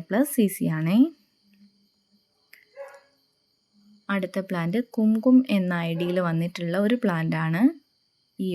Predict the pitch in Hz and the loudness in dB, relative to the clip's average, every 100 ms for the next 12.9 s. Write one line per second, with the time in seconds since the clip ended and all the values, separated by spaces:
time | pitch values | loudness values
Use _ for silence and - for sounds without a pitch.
0 | 165 175 175 170 165 165 202 311 _ _ | -4 -4 -4 -2 -2 -2 -2 -2 _ _
1 | _ _ _ _ _ _ _ _ _ _ | _ _ _ _ _ _ _ _ _ _
2 | _ _ _ _ _ - 226 233 208 190 | _ _ _ _ _ -4 -2 0 0 -2
3 | 196 175 175 - 170 170 208 285 - _ | -4 -4 -4 -6 -4 0 2 0 -2 _
4 | - - - - - - _ _ _ - | -20 -20 -20 -20 -20 -20 _ _ _ -6
5 | 220 208 240 220 214 190 175 170 165 165 | 0 2 4 4 4 4 2 0 -2 -2
6 | 175 165 160 160 160 190 311 370 - 185 | -2 -4 -2 -2 0 2 2 0 -6 -4
7 | 175 165 165 165 165 175 175 160 160 160 | 0 0 0 0 -2 -4 -2 -2 -2 -2
8 | 165 254 254 196 175 175 156 160 160 - | 4 8 8 8 2 0 -2 -2 -4 -2
9 | - 285 - 240 - - 170 160 196 311 | 0 0 2 0 0 -4 -4 0 2 2
10 | - _ _ _ - _ _ - - - | 0 _ _ _ -20 _ _ -20 -20 -20
11 | - - 185 185 196 208 240 220 214 214 | -8 -4 -4 0 0 2 0 2 2 2
12 | 196 185 226 226 185 175 190 208 233 | 2 0 0 -2 -2 -2 0 0 0